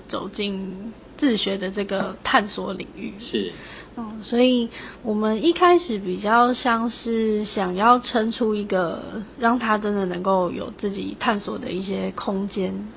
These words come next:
Speaker 1: 时间。
Speaker 2: 是。
Speaker 1: 所以在一开始我们想要做自学的申请这件事情的时候，其实在概念上，虽然我们还是要提出申请报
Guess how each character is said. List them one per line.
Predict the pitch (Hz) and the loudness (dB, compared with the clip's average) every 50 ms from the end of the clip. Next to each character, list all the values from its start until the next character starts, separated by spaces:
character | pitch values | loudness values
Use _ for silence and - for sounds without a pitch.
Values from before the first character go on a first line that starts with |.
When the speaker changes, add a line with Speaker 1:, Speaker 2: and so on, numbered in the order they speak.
| - - - | -18 -16 -12
Speaker 1:
时 | - - - 180 - - - - - | -8 -6 -6 -6 -6 -8 -8 -8 -4
间。 | - - - | -4 -2 0
Speaker 2:
是。 | 123 107 98 90 85 - - - - - - - - | 0 0 -2 -2 -4 -10 -14 -14 -14 -14 -14 -14 -10
Speaker 1:
所 | - - 220 226 | -2 0 2 4
以 | 240 247 247 240 233 226 220 220 - - - - - - - - | 4 4 2 2 0 0 -2 -4 -8 -14 -16 -16 -16 -10 -2 2
在 | 262 247 247 240 | 4 4 4 4
一 | 240 254 | 4 0
开 | 247 247 262 240 233 240 254 | 0 2 2 2 4 2 2
始 | 240 - 214 202 | 0 -2 -2 0
我 | 196 190 190 196 | 0 0 0 -2
们 | 190 196 190 180 175 180 180 190 208 208 - - - - - - | -4 -4 -4 -4 -4 -4 -4 -6 -6 -8 -10 -14 -16 -18 -16 -12
想 | - - 214 202 196 196 202 | -8 -4 -4 -2 -2 -2 -2
要 | 220 233 240 240 240 233 233 233 226 220 220 220 214 214 214 | 0 2 2 4 4 4 4 4 2 2 2 0 -2 -4 -4
做 | - - 254 233 226 220 214 208 | -2 0 2 2 2 2 0 0
自 | 208 - - 302 285 | -2 -2 2 2 2
学 | 262 - 220 196 | 4 4 2 2
的 | 196 196 190 190 | 2 0 -2 0
申 | - - 226 220 220 240 | -2 -2 0 0 0 -2
请 | 226 - - 190 170 185 | -2 -2 -4 -4 -4 -4
这 | - 196 190 185 | -4 -6 -6 -4
件 | 220 196 190 196 208 | -4 -4 -4 -4 -6
事 | 190 - - 220 196 | -6 -6 -6 -6 -6
情 | - - 185 156 | -4 -6 -8 -8
的 | 196 196 - 196 | -10 -10 -10 -8
时 | 202 - - - | -6 -6 -6 -6
候， | 202 - 214 185 202 | -8 -6 -6 -8 -8
其 | 196 - 214 214 220 | -6 -4 -4 -4 -4
实 | 214 254 240 240 247 247 - - - - - - | -2 -2 -2 -2 -2 -4 -6 -12 -18 -16 -10 -2
在 | 320 285 277 277 | 0 2 2 2
概 | - 277 269 247 247 | 4 4 4 4 4
念 | 254 254 247 247 247 | 4 2 2 2 0
上， | - - 247 233 220 214 208 202 202 208 | 2 2 2 2 2 0 -2 -4 -6 -4
虽 | - - 285 | 2 4 6
然 | 285 | 6
我 | 269 220 131 180 | 6 4 0 -2
们 | 190 196 208 | -2 -2 -2
还 | 208 190 | -2 -2
是 | 202 220 | 2 2
要 | 220 233 | 2 2
提 | 226 226 190 | 2 0 -2
出 | 190 202 202 196 196 196 196 196 202 | -2 -2 -2 -2 0 0 -2 -2 -4
申 | 208 - 202 190 202 | -4 -4 -4 -4 -2
请 | - 190 175 | -4 -6 -6
报 | 202 - 202 | -6 -6 -6